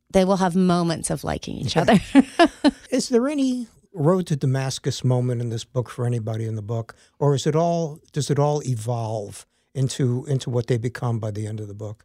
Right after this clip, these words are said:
Speaker 1: I think it evolves. I think there is a road to Damascus moment where Lily says to Charles, "I'll pray with you," or, "I'll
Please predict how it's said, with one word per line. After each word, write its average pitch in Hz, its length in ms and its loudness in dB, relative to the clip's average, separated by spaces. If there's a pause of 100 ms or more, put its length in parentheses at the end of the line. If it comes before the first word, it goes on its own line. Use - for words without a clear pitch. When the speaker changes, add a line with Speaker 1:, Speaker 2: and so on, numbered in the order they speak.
Speaker 1:
I 214 160 4
think 202 200 2
it 190 80 0
evolves. 147 520 0
I 185 80 2
think 214 240 2
there 202 200 2
is 170 120 0
a 170 80 0
road 151 240 0
to 156 80 -4
Damascus 151 560 -2
moment 175 800 2
where 180 300 0
Lily 160 580 0 (200)
says 151 300 2
to - 100 -4
Charles, 147 380 2
"I'll - 320 0
pray 160 340 -2
with - 180 -4
you," - 120 -10 (760)
or, 175 180 4
"I'll 165 460 -2